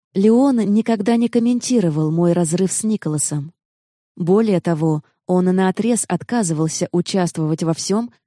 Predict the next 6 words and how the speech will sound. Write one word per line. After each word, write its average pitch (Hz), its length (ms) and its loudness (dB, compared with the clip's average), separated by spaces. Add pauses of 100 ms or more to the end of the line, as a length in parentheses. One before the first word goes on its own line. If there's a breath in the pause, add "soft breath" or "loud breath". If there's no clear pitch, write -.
что 175 320 -2
имело 170 280 0
отношение 170 720 -2
к - 100 -10
нашему 156 360 -2
разрыву. 160 540 -2